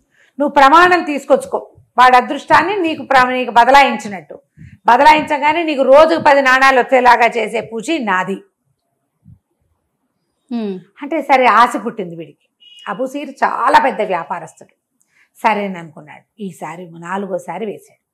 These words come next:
Speaker 1: వేసేసరికల్లా ఒక బ్రహ్మాండమైన చేప పడింది. దానికి బంగారు పొలుసులు, రెక్కలు ఉన్నాయి విశాలంగా. ఇట ప-, చేపకి చిన్న రెక్క లాంటిది ఉంటుంది కదా, అవేమో పెద్ద పెద్దవి ఉన్నాయి. చిట్టి చిట్టి ఉంటాయి చేపలకి, ఇంతంత ఉంది. కళ్ళు వజ్రాల్లాగా మెరుస్తున్నాయి.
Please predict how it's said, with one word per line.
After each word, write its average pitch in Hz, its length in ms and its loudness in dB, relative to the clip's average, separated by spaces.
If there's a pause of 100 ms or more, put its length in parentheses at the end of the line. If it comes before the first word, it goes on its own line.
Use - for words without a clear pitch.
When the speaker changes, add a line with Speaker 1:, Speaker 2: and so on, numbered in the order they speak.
(260)
Speaker 1:
వేసేసరికల్లా 175 640 -20 (460)
ఒక - 140 -20
బ్రహ్మాండమైన 180 1000 -8
చేప 175 380 -14
పడింది. 147 300 -16 (400)
దానికి 175 300 -16
బంగారు 190 480 -10
పొలుసులు, 214 540 -10
రెక్కలు 190 460 -10
ఉన్నాయి 175 200 -18
విశాలంగా. 208 800 -2 (340)
ఇట 240 80 -8
ప-, 233 240 -2
చేపకి 262 380 0
చిన్న 277 140 -2
రెక్క 262 240 0
లాంటిది 294 300 -2
ఉంటుంది 269 200 -8
కదా, 311 140 -2
అవేమో 247 260 -2
పెద్ద 226 260 0
పెద్దవి 226 240 0
ఉన్నాయి. 175 180 -14 (320)
చిట్టి 339 160 -6
చిట్టి 330 160 -4
ఉంటాయి 254 220 0
చేపలకి, 202 500 -2
ఇంతంత 247 320 -2
ఉంది. 196 260 -12 (380)
కళ్ళు 233 260 -4
వజ్రాల్లాగా 226 800 0
మెరుస్తున్నాయి. 185 560 -12